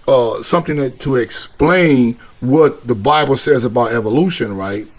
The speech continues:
Not that it's real in the sense, well, what the scientists think. First of all, there's two types of evolution.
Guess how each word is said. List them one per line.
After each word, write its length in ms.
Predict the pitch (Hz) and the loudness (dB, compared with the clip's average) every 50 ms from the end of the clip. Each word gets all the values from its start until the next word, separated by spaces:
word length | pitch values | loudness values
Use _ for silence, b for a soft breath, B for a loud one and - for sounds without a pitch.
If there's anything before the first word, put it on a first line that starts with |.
| - - | -18 -12
Not 300 | - - - 156 226 - | -8 -4 -4 -4 0 2
that 180 | 233 220 220 226 | 2 4 4 4
it's 240 | 220 - - - - - - - - | 4 2 0 -8 -16 -20 -20 -20 -10
real 440 | 147 135 139 175 202 202 185 180 175 | -4 0 2 4 6 6 6 6 6
in 80 | 170 156 | 4 2
the 80 | 147 | 0
sense, 300 | 143 - - 160 139 - | -2 -4 -4 -4 -4 -2
well, 520 | - 139 139 135 135 131 123 120 117 - - - | 2 4 6 6 8 6 6 4 2 -2 -6 -10
what 220 | - 123 127 123 - | -2 -2 -2 -2 -2
the 100 | 120 110 | -6 -8
scientists 560 | - - 127 147 143 131 117 - 110 101 - | -4 -2 0 0 0 0 -2 -6 -10 -12 -12
think. 300 | - - 101 104 110 - | -12 -12 -10 -10 -12 -6
First 260 | - - 165 151 - | -2 0 0 0 2
of 60 | 120 | 2
all, 60 | 120 | 2
there's 100 | 113 110 | 2 2
two 100 | - - | 0 -4
types 220 | 151 - 143 - 104 | -4 -4 -4 -2 -2
of 80 | 107 | -4
evolution. 500 | 110 104 107 120 123 113 - - 113 113 | -2 -2 0 0 0 -2 -2 -8 -12 -14